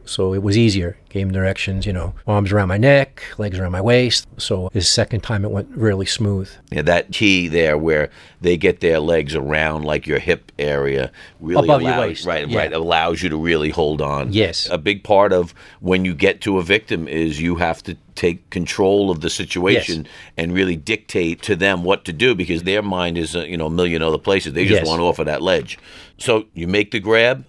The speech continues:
Speaker 2: you start the lower, you go down one floor.
Speaker 1: Yes.
Speaker 2: And then how are you pulled in? I see members taking glass.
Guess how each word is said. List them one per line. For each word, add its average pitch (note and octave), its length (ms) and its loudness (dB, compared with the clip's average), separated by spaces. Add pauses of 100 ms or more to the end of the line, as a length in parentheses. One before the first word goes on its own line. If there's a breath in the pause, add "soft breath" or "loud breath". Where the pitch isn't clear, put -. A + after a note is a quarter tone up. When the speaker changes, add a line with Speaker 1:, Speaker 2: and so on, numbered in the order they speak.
Speaker 2:
you E2+ 80 -10
start G2+ 380 0
the G#2+ 80 -2
lower, A2 480 2 (380 soft breath)
you F2 140 -6
go F#2+ 120 4
down F#2+ 280 2
one G2 180 2
floor. A#2+ 380 2 (240)
Speaker 1:
Yes. - 300 -2 (400 soft breath)
Speaker 2:
And F#2 200 0
then F#2 320 2 (140)
how G2+ 180 2
are G2+ 60 0
you G2 100 -2
pulled G2+ 300 2
in? D2+ 340 -2
I D#2+ 120 -2
see - 180 -4
members F#2 340 0
taking F2+ 360 -2
glass. A2+ 560 2